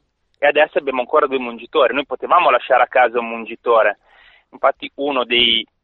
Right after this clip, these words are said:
dei motivi appunto, eh, per cui si ripaga il robot è la mancanza di manodopera. Noi, eh, abbiamo mantenuto ancora due mungitori perché, eh, adesso abbiamo intenzione di crescere ancora con le vacche,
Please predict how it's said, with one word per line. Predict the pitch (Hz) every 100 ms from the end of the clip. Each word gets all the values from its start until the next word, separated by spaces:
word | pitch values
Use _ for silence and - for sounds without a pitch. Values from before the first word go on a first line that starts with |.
| _
dei | - 123
motivi | 135 - 165 131 110 95 _ _ _ _
appunto, | _ 123 113 107
eh, | - 104 107 107 104 104 101 98 _ _ _ _
per | _ _
cui | 120 117 -
si |
ripaga | 123 120 131 123 113 113
il | 117
robot | 156 156 147 - - _ _
è | 120 131 151 -
la | 131
mancanza | 135 135 139 139
di | 135
manodopera. | 120 123 147 123 113 104 - _ - - - _ _
Noi, | 160 190 196 151 135
eh, | 135 135 131 131
abbiamo | - 147 170 170
mantenuto | 170 156 180 190
ancora | 156 147 160
due | 139
mungitori | 139 143 143 - 165 190 226
perché, | 151 - 147 165 - _ _ _ _ _
eh, | 143 135 131 127 127 127
adesso | 120 139 156 -
abbiamo | 147 143
intenzione | 139 139 131 160
di | 143
crescere | - 135 131 135
ancora | 120 135 127
con | 135 120
le |
vacche, | 123 120 - 104